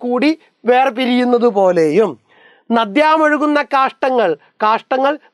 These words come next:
തടിക്കഷ്ണങ്ങൾ, വിറക് കഷ്ണങ്ങൾ, നദിയിലൂടെ ഒഴുകി വരുന്ന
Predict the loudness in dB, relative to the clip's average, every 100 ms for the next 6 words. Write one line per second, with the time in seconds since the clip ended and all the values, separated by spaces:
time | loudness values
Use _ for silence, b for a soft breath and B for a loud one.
0 | -4 -4 -2 -4 -2 0 0 2 0 0
1 | -2 -2 0 0 -2 B B -4 -4 -2
2 | 0 2 2 2 0 0 0 0 2